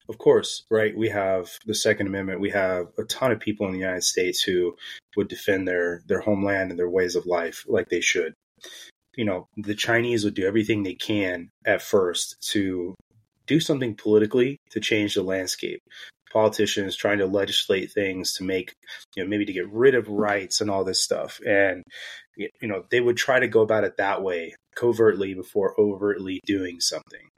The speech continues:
And it would be with people that look like us and people that we elected or whatever. And that's how it would go. And they would want to destabilize and, and cause issues between,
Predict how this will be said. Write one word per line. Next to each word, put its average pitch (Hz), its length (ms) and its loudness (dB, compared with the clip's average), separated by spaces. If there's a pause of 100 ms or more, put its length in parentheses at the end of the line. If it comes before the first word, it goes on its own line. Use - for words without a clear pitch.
And 110 200 2
it 107 60 2
would 107 200 2
be 127 300 2
with 101 400 2
people 110 300 4
that 95 220 2
look 98 280 0 (340)
like 92 220 0
us - 400 0
and 107 100 -10
people 110 280 2
that 95 200 2
we 95 320 -2 (160)
elected 90 580 -4 (180)
or 104 120 4
whatever. 90 540 -2 (500)
And 107 260 2
that's 120 180 0
how 147 120 0
it 127 60 0
would 117 160 0
go. 110 280 0
And 110 420 0
they 120 80 2
would 117 160 4
want 127 320 0
to 110 220 4
destabilize 101 1080 2
and, 98 220 -4
and 101 100 -12
cause 98 420 2
issues 101 460 0
between, 95 560 -2